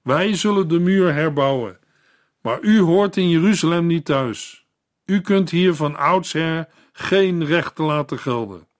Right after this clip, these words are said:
Nehemia begint zijn antwoord met het godsdienstige aspect. De God van de hemel heeft hem geroepen tot deze taak. En daarin ligt de zekerheid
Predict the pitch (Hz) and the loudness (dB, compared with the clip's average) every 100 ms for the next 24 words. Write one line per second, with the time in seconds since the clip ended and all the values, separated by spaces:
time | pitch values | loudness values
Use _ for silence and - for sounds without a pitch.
0 | _ _ _ _ _ _ _ 120 175 202 | _ _ _ _ _ _ _ -4 -2 -2
1 | 180 170 143 135 175 180 - 135 131 139 | -2 -4 -6 -4 -2 -2 -4 -8 -4 -4
2 | 165 - 143 139 - 170 143 139 131 - | -4 -2 -2 -2 -8 -8 -6 -4 -6 -6
3 | 139 127 - 143 170 - 139 131 131 127 | -8 -6 -4 -2 -2 -4 -8 -6 -6 -8
4 | - 160 117 _ - _ _ _ _ _ | -2 -4 -4 _ -20 _ _ _ _ _
5 | _ _ 117 - 180 185 - 151 147 151 | _ _ -8 -2 -2 -2 -4 -2 2 2
6 | 233 226 208 147 160 147 - 151 131 - | 2 4 2 2 0 0 0 -2 -2 -2
7 | 131 147 135 127 127 127 120 101 104 - | 0 0 -2 -4 -2 0 0 -2 -6 -6
8 | 107 92 - _ _ _ _ _ _ 110 | -8 -8 -18 _ _ _ _ _ _ -12
9 | 101 101 123 175 196 185 185 185 170 156 | -10 -4 -4 -2 -4 -2 -2 0 0 0
10 | 160 - 120 107 123 156 156 147 135 143 | -2 -6 -10 -4 0 0 -2 -6 -4 -6
11 | 139 - | -8 -12